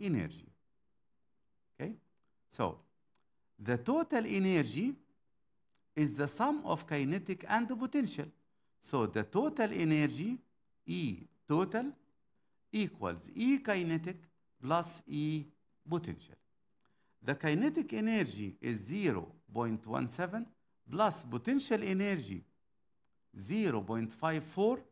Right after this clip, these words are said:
The sum of them is zero point seven one joule. Next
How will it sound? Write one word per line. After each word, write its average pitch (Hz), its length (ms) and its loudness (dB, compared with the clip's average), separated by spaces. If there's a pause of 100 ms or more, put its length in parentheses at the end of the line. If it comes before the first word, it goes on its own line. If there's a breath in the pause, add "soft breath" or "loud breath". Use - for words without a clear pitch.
(380)
The 107 200 -2
sum 294 340 2
of 147 280 -2
them 175 280 0 (380)
is 135 140 -4
zero 147 440 2
point 151 580 -2
seven 113 520 -2 (100)
one 127 340 -2 (240)
joule. - 140 -20 (2250)
Next 104 340 -10